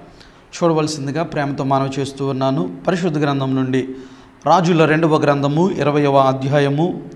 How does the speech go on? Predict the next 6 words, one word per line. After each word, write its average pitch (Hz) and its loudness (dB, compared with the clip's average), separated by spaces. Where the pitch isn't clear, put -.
ఒకటవ 175 4
వచనం 151 0
నుండి 143 0
మనం 131 -4
అందరమును 143 -2
కూడా 131 -2